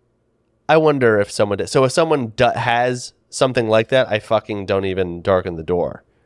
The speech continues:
'cause it's like, I don't want me to be talking about what somebody else is talking about.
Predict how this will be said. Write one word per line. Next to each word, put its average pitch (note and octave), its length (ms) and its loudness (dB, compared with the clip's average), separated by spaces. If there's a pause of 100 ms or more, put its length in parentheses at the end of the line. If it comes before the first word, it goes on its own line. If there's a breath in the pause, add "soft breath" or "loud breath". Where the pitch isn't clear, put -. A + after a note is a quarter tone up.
(140)
'cause - 160 -6
it's G#2 140 -2
like, G2+ 140 2
I G2+ 100 4
don't G2 220 2
want F#2+ 320 2 (720)
me G#2+ 240 0
to F#2+ 80 -4
be F#2 120 -4
talking F#2+ 320 0
about F2 300 0
what E2+ 180 -8
somebody E2+ 280 -4
else A#2 180 4
is G2+ 100 -14
talking F2+ 240 -4
about. E2 200 -12